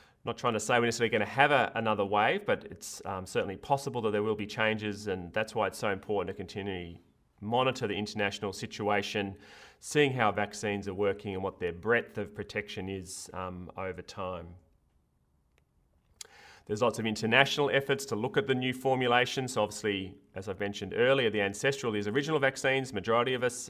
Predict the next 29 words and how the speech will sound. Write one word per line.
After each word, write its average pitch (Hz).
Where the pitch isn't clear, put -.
have, 113
have 113
had 117
really 101
high, 120
ninety-five 117
percent 117
coverage 120
in 107
particularly 117
sixteen 123
and 113
over 113
around 113
the 107
country, 110
at -
least 113
two 120
doses. 107
Many 104
have 101
also 104
had 101
the 92
boosters 101
over 95
seventy 95
percent, 98